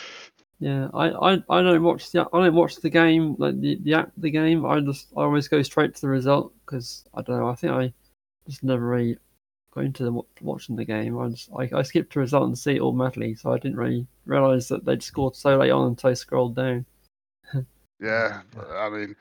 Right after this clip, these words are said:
Speaker 2: that pretty much pissed me off just wa-, <laughs> just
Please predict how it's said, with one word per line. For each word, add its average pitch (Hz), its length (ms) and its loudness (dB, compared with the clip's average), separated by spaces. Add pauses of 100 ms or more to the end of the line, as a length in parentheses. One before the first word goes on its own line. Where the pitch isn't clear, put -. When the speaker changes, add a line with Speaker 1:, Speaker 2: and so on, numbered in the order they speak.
(160)
Speaker 2:
that 117 140 -2
pretty 139 180 2
much 110 260 -4
pissed - 280 -6
me 127 160 0
off - 120 0
just - 240 -2
wa-, 107 120 -6 (140)
<laughs> - 880 2
just 180 160 6